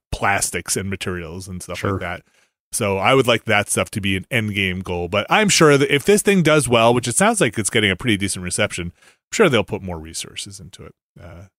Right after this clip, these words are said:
Speaker 1: I, I, I don't know. Is it taking the steam, the streaming world by storm? I don't see
Speaker 2: Mm,
Speaker 1: too many
Speaker 2: I
Speaker 1: people
Speaker 2: don't
Speaker 1: going out
Speaker 2: know.
Speaker 1: there.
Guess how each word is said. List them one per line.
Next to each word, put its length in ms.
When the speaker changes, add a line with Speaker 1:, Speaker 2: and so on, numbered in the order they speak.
Speaker 1:
I, 140
I, 140
I 360
don't 120
know. 160
Is 140
it 100
taking 300
the 60
steam, 440
the 120
streaming 520
world 260
by 160
storm? 480
I 120
don't 180
see 80
Speaker 2:
Mm, 220
Speaker 1:
too 120
many 200
Speaker 2:
I 20
Speaker 1:
people 160
Speaker 2:
don't 140
Speaker 1:
going 120
out 160
Speaker 2:
know. 80
Speaker 1:
there. 220